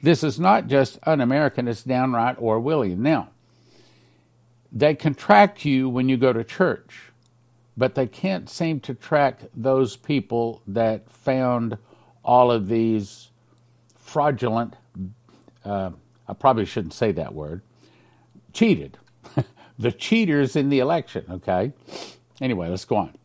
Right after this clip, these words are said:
Are accused of using geofencing. In other words, that's tracking with your cell phone.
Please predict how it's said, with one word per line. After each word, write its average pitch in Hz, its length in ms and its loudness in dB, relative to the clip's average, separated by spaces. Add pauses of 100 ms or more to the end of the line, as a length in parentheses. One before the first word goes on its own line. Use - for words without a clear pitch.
(1000)
Are 135 100 6
accused 214 480 2
of 156 100 2
using 170 420 2 (220)
geofencing. 160 880 2
In 95 100 -4
other 107 140 2
words, 95 220 0
that's 107 220 2
tracking 104 440 -2
with 90 140 -4
your 87 100 -2
cell 98 240 0
phone. 85 220 -10